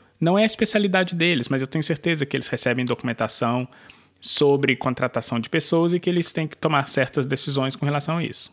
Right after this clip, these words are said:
Mas só quer dizer que a especiali-, a especialidade daquele andar é o lado financeiro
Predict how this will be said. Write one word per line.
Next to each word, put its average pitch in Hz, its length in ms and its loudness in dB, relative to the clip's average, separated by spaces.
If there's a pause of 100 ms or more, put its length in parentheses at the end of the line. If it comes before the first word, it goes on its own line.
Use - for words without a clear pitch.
(120)
Mas 165 100 2
só 190 100 0
quer 120 140 2
dizer 113 160 2
que - 100 -2
a - 20 0
especiali-, 185 500 0 (100)
a 139 80 4
especialidade 170 840 2
daquele 160 300 0
andar 117 340 -2 (320)
é 143 80 4
o 135 40 6
lado 135 200 2
financeiro 143 560 -2